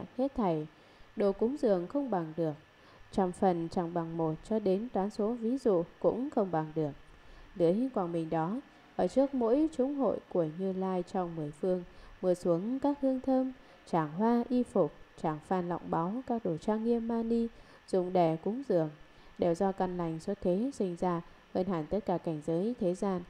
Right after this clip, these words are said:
Nếu có chúng sinh thấy biết sự việc này, thì đều đắc được không thối chuyển nơi An Nậu Đa La Tam Miệu Tam Bồ Đề.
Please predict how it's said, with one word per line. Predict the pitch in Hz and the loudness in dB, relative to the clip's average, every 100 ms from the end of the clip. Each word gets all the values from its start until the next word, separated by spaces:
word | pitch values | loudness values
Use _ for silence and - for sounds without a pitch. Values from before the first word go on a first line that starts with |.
| - - - | -18 -20 -6
Nếu | 185 190 254 | 2 4 4
có | 240 | 0
chúng | 233 247 254 | 0 0 0
sinh | 285 269 262 240 | 2 2 2 0
thấy | 226 254 | 0 2
biết | 302 330 | 2 2
sự | - 202 165 | 0 2 2
việc | 170 156 - | 2 -2 -2
này, | 165 156 151 - - - | -2 -2 -6 -16 -20 -6
thì | 180 | -2
đều | 175 165 | 4 4
đắc | 160 233 226 | 4 0 2
được | 185 165 | 2 2
không | - 175 | 0 -2
thối | 170 175 - | 0 -4 2
chuyển | 202 165 - | 2 2 -2
nơi | 185 | 0
An | 175 180 | 0 0
Nậu | 180 - | -2 -2
Đa | 185 | -2
La | 180 175 | 0 -2
Tam | - 170 175 | -2 -4 0
Miệu | 170 - - | 0 0 -2
Tam | 170 165 | -2 -2
Bồ | 156 | -4
Đề. | 160 165 | 0 0